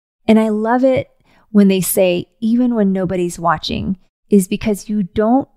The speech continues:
need people around you to be a leader. It's about your integrity. It's about who you are, right? So how do you become a leader? And I love to simplify it with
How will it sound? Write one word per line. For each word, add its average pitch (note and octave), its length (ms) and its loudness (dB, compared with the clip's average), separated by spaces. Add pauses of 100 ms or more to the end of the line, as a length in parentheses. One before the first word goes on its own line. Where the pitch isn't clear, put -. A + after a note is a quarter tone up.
(180)
need G3 320 0
people F#3 340 -4
around F3 440 -4
you B3 160 2
to - 160 -4
be F#3+ 200 0
a F3+ 80 -2
leader. F3+ 360 -4 (100)
It's - 140 -20
about - 280 -6
your G3 120 -2
integrity. - 720 -10 (380)
It's - 140 -6
about - 260 -6
who A3 200 -6
you G3 260 0
are, - 320 0 (460)
right? F#3+ 280 2
So A#3 180 -2
how B3 220 -2
do D#4 80 4
you D#4+ 180 4
become G#3+ 360 -4
a F3 60 -4
leader? - 420 -14 (520)
And G#3 100 6
I G#3 60 6
love A3 280 2
to D4 100 -6
simplify G#3 540 -4
it F3+ 120 -6
with F#3 340 -6